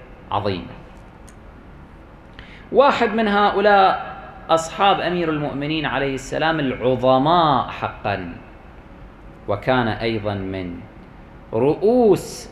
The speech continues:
شرطة الخميس رضوان الله تعالى عليهم أجمعين، هذا الرجل اسمه عبد الله بن يحيى الحضرمي، أصل من اليمن، لكنه كان في العراق.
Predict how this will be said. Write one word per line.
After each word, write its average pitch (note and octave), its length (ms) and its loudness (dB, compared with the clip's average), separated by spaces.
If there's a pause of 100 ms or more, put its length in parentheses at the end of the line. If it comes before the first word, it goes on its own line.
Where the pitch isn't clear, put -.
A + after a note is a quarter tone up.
شرطة D3 560 2
الخميس B2+ 920 -4 (380)
رضوان A2+ 400 2
الله G#2+ 320 0
تعالى G#2 360 -2
عليهم G2 480 -4
أجمعين، A2+ 680 -6 (280)
هذا G#3+ 240 4
الرجل D#3 460 2
اسمه D#3 540 -4
عبد A2+ 360 -4
الله A#2 600 0
بن A2 300 -4
يحيى C#3 840 -4 (100)
الحضرمي، G#2+ 920 -6 (2000)
أصل B2+ 300 0
من D3+ 120 -2
اليمن، A2 480 -2 (840)
لكنه G#2 680 -2
كان A2 440 -2 (600)
في C3 60 2
العراق. F#2+ 420 0